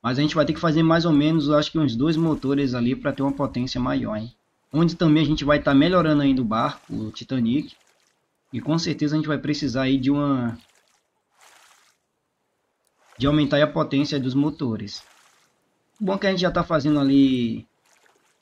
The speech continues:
achando aí combustível, então nos preparando também já pra fazer isso. Então não vai dar muita dor de cabeça pra gente não, hein?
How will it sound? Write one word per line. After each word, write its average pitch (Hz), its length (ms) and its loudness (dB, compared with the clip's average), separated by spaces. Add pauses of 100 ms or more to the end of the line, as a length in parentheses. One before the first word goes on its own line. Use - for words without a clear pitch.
(260)
achando 135 380 2
aí 131 280 2
combustível, 151 540 0
então 175 120 -2
nos 165 120 0
preparando 156 400 0
também 143 180 4
já 139 120 -2
pra 143 160 -2
fazer 139 300 0
isso. 151 340 0
Então 165 140 -6
não 180 80 -4
vai 175 100 0
dar 151 100 2
muita 143 220 -2
dor 135 100 0
de 135 80 -4
cabeça 127 340 -4
pra 131 140 -6
gente 120 260 -4
não, 110 200 -2
hein? 117 140 -12